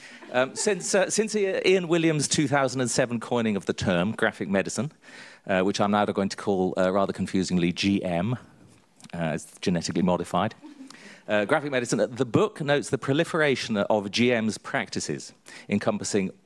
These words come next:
autobiographic and biographic representations of experiences of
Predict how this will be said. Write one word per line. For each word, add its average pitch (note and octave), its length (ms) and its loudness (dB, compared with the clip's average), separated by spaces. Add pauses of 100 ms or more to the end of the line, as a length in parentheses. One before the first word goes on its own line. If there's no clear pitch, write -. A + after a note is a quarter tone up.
autobiographic G#2 800 -2
and F2+ 100 -4
biographic F#2 640 0
representations A#2 800 -2
of F#2+ 80 0
experiences F2 720 -2
of - 160 -4